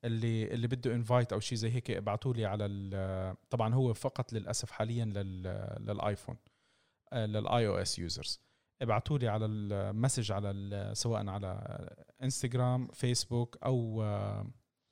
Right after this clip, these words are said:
نسينا تويتر. آه، لقدام عم نستنى بس يصير الابديت موجود للكل. آه، تويتر رح يعملوا شيء مشابه ل-،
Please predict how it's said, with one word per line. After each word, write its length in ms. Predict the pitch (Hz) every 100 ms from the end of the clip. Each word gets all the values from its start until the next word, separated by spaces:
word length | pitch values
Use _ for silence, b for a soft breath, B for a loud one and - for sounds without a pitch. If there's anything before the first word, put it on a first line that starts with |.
| B B B B -
نسينا 260 | 131 107
تويتر. 360 | 101 139 151 - - b b b b b _ _ 120
آه، 280 | 117 113
لقدام 760 | 113 120 143 123 196 170 208 208 -
عم 160 | 120
نستنى 360 | 123 - 170 139
بس 220 | 131 -
يصير 560 | 123 - 135 113 110 104
الابديت 480 | 104 107 117 127 120
موجود 340 | 117 123 113
للكل. 440 | 110 - 127 101 - -
آه، 720 | 110 107 104 107 - - - _ _ -
تويتر 380 | 185 196 139 - -
رح 160 | 127 160
يعملوا 300 | 156 131 120
شيء 240 | 151 147
مشابه 440 | 135 - 151 117
ل-، 760 | 107 110 104 101 98 - - -